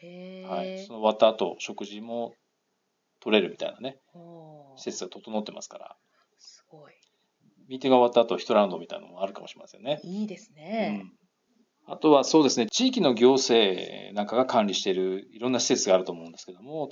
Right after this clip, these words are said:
Speaker 2: 例えば市民体育館とか、
Speaker 1: はい。
Speaker 2: その学校の体育館みたいなのも、もしかしたら使えるようなものもあるかもしれないですね。
Speaker 1: うん。
Speaker 2: イギリスではですね、面白いところで言うと、例えばラグビー場とか、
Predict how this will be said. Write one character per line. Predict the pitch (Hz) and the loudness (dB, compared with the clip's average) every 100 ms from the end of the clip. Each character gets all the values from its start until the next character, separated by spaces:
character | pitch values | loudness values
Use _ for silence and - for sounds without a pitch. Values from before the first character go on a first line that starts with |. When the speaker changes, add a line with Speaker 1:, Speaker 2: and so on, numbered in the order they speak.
| 131 | 0
Speaker 2:
例 | 131 | 0
え | |
ば | 101 | 2
市 | - 131 | 0 0
民 | 135 151 151 | -2 -2 0
体 | 139 | 0
育 | 131 | 2
館 | - 87 | -2 -2
と | - | -8
か、 | - 87 85 85 _ | -12 -10 -10 -14 _
Speaker 1:
は | - 180 | -20 -20
い。 | - _ | -20 _
Speaker 2:
そ | 107 | -18
の | 95 | -10
学 | 101 - | -12 -10
校 | 139 135 | -2 0
の | 123 | 0
体 | - 110 104 | -4 -6 -6
育 | - | -6
館 | 92 | -10
み | 85 | -10
た | - | -18
い | |
な | 101 | -16
の | |
も、 | 101 | -12
も | 95 | -8
し | |
か | - | -8
し | - | 2
た | - | 4
ら | 104 82 - _ _ _ _ _ | 6 2 -8 _ _ _ _ _
使 | - - | -6 6
え | 98 92 | 6 6
る | 92 | 2
よ | 92 90 87 | 0 0 2
う | |
な | 123 123 - _ _ _ _ | 2 2 -2 _ _ _ _
も | 113 | -6
の | 101 | -4
も | 92 | 2
あ | |
る | 113 | 2
か | - 185 | 2 -6
も | |
し | - | -8
れ | - | -10
な | - | -14
い | |
で | - | -16
す | - | -8
ね。 | 123 123 - - | -6 -6 -10 -16
Speaker 1:
う | |
ん。 | 190 208 202 196 175 156 143 _ _ _ _ | -10 -6 -6 -8 -12 -18 -20 _ _ _ _
Speaker 2:
イ | 110 | -20
ギ | 110 156 | -8 -6
リ | 165 | -6
ス | - | 8
で | 190 | 8
は | 170 | 10
で | 110 | 6
す | - 101 | 0 0
ね、 | 101 | 0
面 | 110 | 0
白 | - 135 | 2 4
い | |
と | 120 | 4
こ | 104 | 0
ろ | 92 | -6
で | 87 | -8
言 | 85 | -14
う | 82 | -16
と、 | - 98 95 - | -10 -8 -10 -10
例 | |
え | 101 | -8
ば | 90 | -8
ラ | 92 | -10
グ | 98 131 | -8 -8
ビ | 143 151 143 | -4 -6 -4
ー | |
場 | 139 135 | 4 4
と | 127 123 | 4 -2
か、 | - - | -4 -12